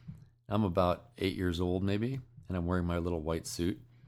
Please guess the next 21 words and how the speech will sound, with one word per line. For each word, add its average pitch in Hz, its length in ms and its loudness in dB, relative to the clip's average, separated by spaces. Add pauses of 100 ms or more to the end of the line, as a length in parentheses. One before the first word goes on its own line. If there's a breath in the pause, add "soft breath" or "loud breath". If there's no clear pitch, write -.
(420 soft breath)
And 90 200 0
I 85 60 0
had 90 180 0
a 82 40 -2
pocket 98 360 -2
full 92 140 0
of 90 60 -2
quarters, 92 500 0
and 85 200 -4
I 85 60 0
won 92 180 0
a 82 60 -2
jackpot 85 580 -4
at 80 100 -8
the - 60 -20
slot 87 300 -6
machines. 80 440 -10 (540 soft breath)
And 90 140 -2
my 85 100 2
mother 90 340 2
was 80 380 -4